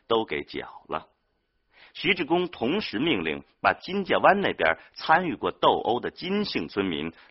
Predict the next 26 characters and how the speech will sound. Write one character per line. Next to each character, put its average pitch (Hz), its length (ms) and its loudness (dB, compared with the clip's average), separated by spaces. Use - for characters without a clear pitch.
都 160 320 4
带 98 260 2
到 65 120 -8
田 85 320 -8
福 90 120 -10
堂 78 260 -10
的 82 80 -8
院 73 240 -6
子 - 120 -18
里 - 100 -20
来。 - 120 -20
处 - 200 0
理 92 140 0
这 151 240 -2
种 - 180 -20
事 - 120 -6
儿， 65 200 -6
志 92 220 -6
公 107 320 -2
还 78 160 -10
是 78 100 -14
很 69 320 -10
有 78 240 -6
魄 - 320 -8
力 - 200 -20
的。 - 100 -20